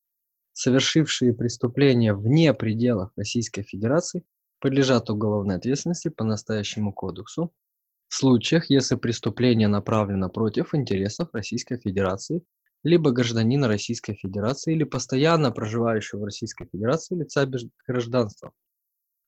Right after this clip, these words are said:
а также в случаях, предусмотренных Международным договором Российской Федерации или иным документом международного характера,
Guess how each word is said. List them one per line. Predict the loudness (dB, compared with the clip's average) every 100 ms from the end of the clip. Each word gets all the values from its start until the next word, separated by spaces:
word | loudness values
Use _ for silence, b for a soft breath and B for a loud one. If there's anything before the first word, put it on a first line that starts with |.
| -10
а |
также | 0 2 2 0
в | -6
случаях, | -4 -2 0 -2 -2
предусмотренных | -4 -4 -2 -2 -2 -4 -6 -6
Международным | -6 -4 -2 -2 -2 -2
договором | -4 -4 -4 -4 -4 -6
Российской | -10 -14 -14 -16
Федерации | -14 -10 -8 -8 -8 -8 -8 _ _ _ _ _
или | -2 0 2
иным | 2 0
документом | -2 -4 -2 -2 -4 -6
международного | -6 -4 -4 -4 -2 -4
характера, | -4 -2 -2 -2 -10 -12